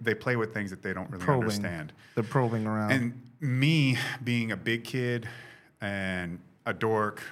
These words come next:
Speaker 1: um, you stand out in more than one way. And
Speaker 2: Yeah.
Speaker 1: I think some of it was the older brother syndrome. You mess with the older brother, eventually he gets mad, he chases you,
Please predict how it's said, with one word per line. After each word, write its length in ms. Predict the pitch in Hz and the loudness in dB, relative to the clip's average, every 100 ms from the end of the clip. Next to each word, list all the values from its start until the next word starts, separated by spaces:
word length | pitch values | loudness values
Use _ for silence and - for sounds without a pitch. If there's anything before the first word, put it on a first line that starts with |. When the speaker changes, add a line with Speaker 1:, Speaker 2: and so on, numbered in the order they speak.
| - _ _ _ - | -16 _ _ _ -2
Speaker 1:
um, 540 | 107 101 95 92 87 - - _ _ _ _ _ _ - - | 0 2 0 -2 -6 -12 -20 _ _ _ _ _ _ -20 -10
you 80 | 143 | -6
stand 340 | - 139 123 | -2 0 4
out 320 | 117 104 - | 6 6 2
in 240 | 117 101 98 - - - | -4 -4 -6 -10 -12 -2
more 280 | 117 117 107 | 0 2 2
than 160 | 104 | 0
one 200 | 98 92 | -2 -2
way. 260 | 92 87 82 - - - | -2 -4 -4 -10 -20 0
And 60 | 123 | 4
Speaker 2:
Yeah. 80 | 139 | 6
Speaker 1:
I 60 | |
think 240 | 139 151 139 | 4 0 0
some 320 | - 160 170 | 0 2 2
of 100 | 170 | 2
it 180 | 175 139 | -2 0
was 800 | 135 131 127 123 120 113 - - | 0 4 4 4 2 0 -4 -8
the 140 | - 113 | -8 -6
older 260 | 110 117 | -4 -4
brother 400 | 98 101 104 117 | -2 -2 -2 -2
syndrome. 540 | 117 - 135 143 143 160 - - _ - - - | -2 -4 -2 -2 -2 -4 -10 -20 _ -20 -20 -20
You 80 | - | -6
mess 220 | 104 104 | -2 -2
with 100 | - 101 | -4 -6
the 80 | |
older 220 | 104 104 95 | -4 -2 -2
brother, 520 | 104 104 101 98 95 - - _ - | 0 0 2 0 -2 -10 -20 _ -4
eventually 360 | 104 107 117 | -2 -2 -2
he 100 | 98 | -4
gets 200 | 107 104 | -4 -4
mad, 480 | 107 101 98 98 92 - - | -2 0 2 2 -2 -6 -12
he 100 | - | -8
chases 460 | 104 117 107 113 101 | -6 -4 -4 -4 -6
you, 360 | 101 98 98 | -4 -4 -6